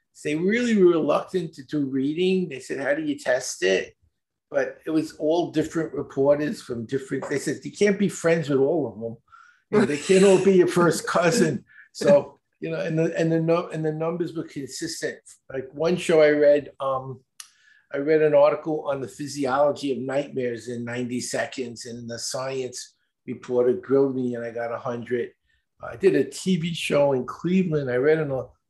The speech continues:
eleven hundred eighty page book four times in twenty minutes. They tested me. I got it right. And then two years later, as a goof, I went back on the show, not as a goof, but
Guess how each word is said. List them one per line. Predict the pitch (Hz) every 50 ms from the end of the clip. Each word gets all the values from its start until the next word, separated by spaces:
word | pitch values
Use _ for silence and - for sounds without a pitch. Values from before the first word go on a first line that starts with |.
| _ -
eleven | 139 143 147 170 160
hundred | 156 151 156 156 147 151 143
eighty | 135 135 135 139 143 143 139 -
page | 160 151 143 139 - - _
book | - 131 131 - _ - _ _ _ _ _ _ _ _ _
four | _ - 131 139 139
times | 139 - - 139 135 135 135 135 135 131 117 120
in | 123 120
twenty | 117 - - - 127 123 131 135
minutes. | 127 120 117 117 123 123 120 123 - - - _ _ _ _ _ _ _ -
They | - 190
tested | - - - 160 190 151 - - - 165 147
me. | 147 143 139 139 135 131 98 -
I | - 117
got | 120 135 143 143
it | 131 -
right. | 104 113 117 117 117 117 117 113 - - _ _ _ _ _ -
And | 135 135
then | 139 135 131 135 135 131 123 120 -
two | - - - 180 175 175
years | 175 165 160 160 160 156 147 139 - - -
later, | 131 135 139 147 151 143 135 131 127 127 - _ _ _ _ _ _ -
as | - 123 - -
a | 143
goof, | 107 - - 143 151 180 196 190 160 127 - -
I | 127
went | 120 131 139 131 -
back | - 131 143 - 147
on | 131 123
the | 120
show, | 110 - - 165 147 131
not | 135 - 139
as | 127 120 - 123
a | 117
goof, | - - 165 143 -
but | - -